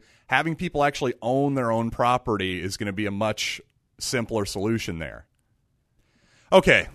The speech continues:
that's enough about the rainforest for now, because quite honestly, I wasn't planning on going on about the rainforest for as long as I did this there. But quite honestly, after I started watching Rainforest, Main Forest,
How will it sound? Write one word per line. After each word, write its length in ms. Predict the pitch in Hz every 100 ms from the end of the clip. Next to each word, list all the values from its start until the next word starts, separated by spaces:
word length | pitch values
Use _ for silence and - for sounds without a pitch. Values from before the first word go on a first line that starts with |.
| -
that's 180 | 202 202
enough 240 | 180 170
about 220 | 143 139
the 80 | 131
rainforest 720 | 113 123 117 - 120 107 -
for 100 | 120
now, 300 | 127 185 170
because 300 | 147 147 151
quite 200 | - 247
honestly, 640 | 185 240 190 151 139 139 _ _ _ _
I 80 | 285
wasn't 260 | 370 311 294
planning 240 | 285 269
on 160 | 262 254
going 260 | 254 262
on 140 | 269 285
about 240 | 202 151
the 60 | 127
rainforest 560 | 123 117 - 120 120
for 100 | 131
as 100 | 127
long 220 | 123 131 131
as 100 | 123
I 120 | 127
did 260 | 127 135
this 220 | 127 131 -
there. 380 | 156 196 202 - _ _ _ _ _ _ _ -
But 100 | 196
quite 240 | - 226 220
honestly, 560 | 202 196 - 165 151 - - - - _ _ -
after 280 | 196 - 208
I 80 | 165
started 340 | 185 170 147
watching 600 | 123 151 - 147 127 110 - _ _ _ _ _ -
Rainforest, 720 | 113 160 165 156 151 139 135 127
Main 280 | 127 127
Forest, 520 | 127 123 123 135 -